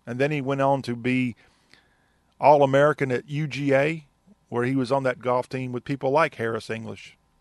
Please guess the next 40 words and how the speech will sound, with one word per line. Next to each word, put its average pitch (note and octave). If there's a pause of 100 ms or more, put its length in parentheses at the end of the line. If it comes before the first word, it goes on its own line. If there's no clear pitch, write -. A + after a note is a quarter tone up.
(300)
And A#2+
I A#2
think B2+
Bubba B2+
Watson C3+
was A2+
on A2+
the G#2+
team G#2+
when G#2+
he G#2+
was G2+
there. G#2+ (2250)
And A#2+
again, B2+
prior C3+
to B2 (840)
his A#2
time D3+
in B2+
Athens, C#3
he B2+
won C3
the B2
junior D3+
amateur E3+ (1500)
and B2+
won C#3+
a C3
bunch E3+
of C#3
other A2+
stuff. G2+ (440)
He B2+
was B2+
on C#3
the A#2+
Walker D3
Cup E3
and G#2+